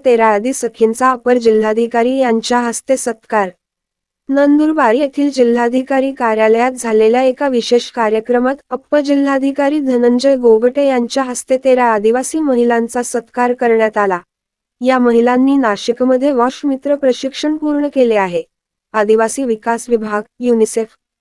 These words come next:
आणि सीवायडीए यांच्या संयुक्त विद्यमाने राबविण्यात आलेल्या या उपक्रमातून महिलांना विद्युतीकरण,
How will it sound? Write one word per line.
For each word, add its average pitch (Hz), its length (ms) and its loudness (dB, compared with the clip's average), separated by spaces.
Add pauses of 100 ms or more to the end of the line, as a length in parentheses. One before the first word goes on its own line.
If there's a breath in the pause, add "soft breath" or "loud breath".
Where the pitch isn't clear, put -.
(220)
आणि 247 180 0
सीवायडीए 277 800 0
यांच्या 240 380 -2
संयुक्त 233 520 -2
विद्यमाने 240 640 0
राबविण्यात 226 580 0
आलेल्या 202 400 2 (760)
या 262 160 2
उपक्रमातून 269 760 0
महिलांना 233 640 0
विद्युतीकरण, 220 800 0